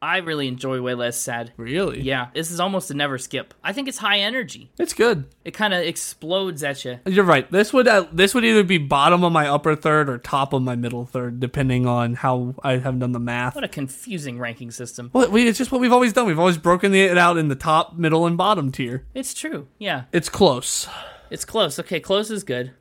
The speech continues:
Speaker 1: Conceptually?
Speaker 2: I guess it almost has to go in the middle because it's not my top four, and four would be about a third.
Speaker 1: That's fair. I think lyrically this song is pretty packed.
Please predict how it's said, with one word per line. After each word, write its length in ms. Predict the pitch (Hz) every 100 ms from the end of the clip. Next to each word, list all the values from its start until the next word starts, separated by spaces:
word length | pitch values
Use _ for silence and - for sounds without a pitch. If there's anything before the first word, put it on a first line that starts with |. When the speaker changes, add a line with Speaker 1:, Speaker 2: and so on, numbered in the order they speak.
| -
Speaker 1:
Conceptually? 760 | 190 160 180 - 208 220 240 247
Speaker 2:
I 80 | 165
guess 200 | 190 196
it 60 | 190
almost 260 | 185 175
has 260 | 170 151 147
to 80 | 139
go 120 | 127
in 80 | 123
the 60 |
middle 260 | 123 117 120
because 500 | 135 127 135 127 131
it's 160 | 131
not 180 | 143 135
my 120 | 123
top 260 | 123 123 -
four, 300 | - - - - -
and 260 | - 127
four 300 | - 131 127
would 120 | 123
be 140 | 120 123
about 240 | 123 113
a 60 | 110
third. 380 | - - - - -
Speaker 1:
That's 240 | 147 -
fair. 280 | - 113 117 -
I 120 | 190
think 240 | 233 247
lyrically 460 | 190 185 180 180 156
this 200 | 147 135
song 280 | - 147 143
is 260 | 127 - -
pretty 300 | _ 202 156 131
packed. 560 | - 127 110 - -